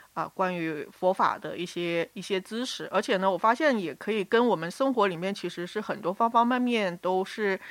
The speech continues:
啊，很贴切的。那像我们在前几期八正道的栏目里面呢，就讲到了正见。呃，讲到正见的时候呢，就提到了贪嗔痴。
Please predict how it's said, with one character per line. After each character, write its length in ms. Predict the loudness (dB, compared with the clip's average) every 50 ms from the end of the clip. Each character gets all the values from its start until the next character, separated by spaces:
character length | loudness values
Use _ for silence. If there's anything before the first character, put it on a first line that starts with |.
| -18 -18 -20 -20 -14 _ -2
啊， 200 | -2 -2 -2 -4
很 240 | -4 -6 -6 -6 -6
贴 220 | -4 0 0 0
切 240 | 0 2 4 6 6
的。 180 | 6 4 -4 -8 _ -20 -20 -20 -14 -4 2
那 260 | 6 8 10 10 8
像 320 | 8 8 8 8 8 8
我 80 | 4 0
们 100 | -2 0
在 320 | 4 6 8 8 8 6
前 240 | 4 0 -2 -2 -2
几 160 | -2 -2 -6
期 400 | -10 -8 -6 -4 -2 -2 -2 -2 0 6
八 160 | 8 8 8
正 160 | 8 6 4
道 200 | 8 8 8 8
的 80 | 8 6
栏 180 | 2 0 -2
目 200 | -2 -2 -2 -2
里 120 | -2 -2 -4
面 180 | -4 -4 -2
呢， 140 | -2 -2 -4
就 260 | -4 -2 0 0 -2 -2 -6 _ _
讲 120 | -8 -8 -6 -4
到 200 | 0 2 4 4
了 160 | 6 4 2 0
正 260 | 2 2 2 2 0
见。 240 | 0 2 0 0 0 -2 -14 -20 -20 -20 -20 -20 -20 -20 _ _ _
呃， 300 | 0 4 4 6 6 6
讲 200 | 6 6 6 8
到 140 | 10 10 8
正 160 | 8 6 2
见 160 | 4 4 6 6
的 100 | 6 6
时 120 | 4 4
候 160 | 4 4 6
呢， 120 | 6 4 2
就 320 | 4 6 6 6 6 4 0 -6 _ -16
提 200 | -10 -6 -2 2
到 200 | 6 8 8 10
了 100 | 8 8
贪 260 | 6 4 2 2 2
嗔 220 | 2 0 0 -2 -2
痴。 380 | -4 -4 -2 0 0 0 -2